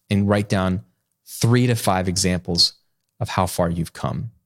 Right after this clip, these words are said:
in that same exact area? If you can do that, you're well on your way to changing how you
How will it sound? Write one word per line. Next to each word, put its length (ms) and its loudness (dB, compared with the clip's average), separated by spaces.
in 100 0
that 200 -2
same 360 0
exact 440 -4
area? 380 -6
If 80 -4
you 100 4
can 160 2
do 160 2
that, 320 -2
you're 140 2
well 360 2
on 140 0
your 120 2
way 380 0
to 100 -10
changing 580 2
how 120 0
you 280 0